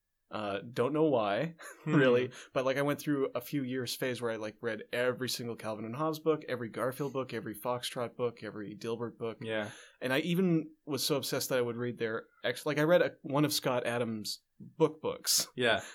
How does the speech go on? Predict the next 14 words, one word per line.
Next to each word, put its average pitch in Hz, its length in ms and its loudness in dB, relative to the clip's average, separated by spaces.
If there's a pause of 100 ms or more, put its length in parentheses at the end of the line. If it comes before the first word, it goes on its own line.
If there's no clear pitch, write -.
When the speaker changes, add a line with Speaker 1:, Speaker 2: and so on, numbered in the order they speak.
(120)
Speaker 1:
called, 113 400 0
uh, 110 220 -2
The 104 100 -8
Joy 120 340 2
of 104 160 0
Work. 120 440 -4 (1000)
Speaker 2:
Yeah. 143 360 0 (120)
Speaker 1:
And - 80 0
it 165 60 6
was 165 100 4
a 165 40 -6
pretty 208 320 -2
interesting 123 880 -4 (120)
read. 120 460 -4